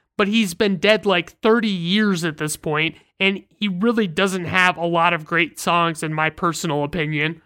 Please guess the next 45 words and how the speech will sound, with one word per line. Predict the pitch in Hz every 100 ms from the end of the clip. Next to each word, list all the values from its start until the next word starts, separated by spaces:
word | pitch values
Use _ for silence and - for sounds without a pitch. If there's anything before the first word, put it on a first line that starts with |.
| _ -
Llewellyn | 226 277 294 269
tries | - 240 226 226
to | 185
get | 202 170
back | 185 196
into | 208 180
the | 175
U | 170 180 170
S | 170 160 165
since | - 202 196
he | 208
was | 196 185
in | 196
the | 165
hospital | 180 190 - - 175 160
in | 160
Mexico. | 165 190 - - 147 135 165 - _
He | - 233
gets | 277 285 -
in | 247 185 190
based | 196 208 196 220
on | 196
his | 190 160
veteran | 196 233 202 170
status | 170 - 160 170 180 -
from | 196
the | 185
Vietnam | 160 196 185 185 180 175 160
War | 175 190 147 165 - _
and | 202 196
calls | 196 220 220 -
Carla | - 208 190 170
Jean. | - 180 143 117 151 _
He | - 233
tells | 254 285 -
her | 254
to | 214
meet | 208 220
him | 214
at | 196 185
a |
motel | 175 175 175 214 214 202
in | 175
El | 165
Paso, | 165 208 208 202 180 131 143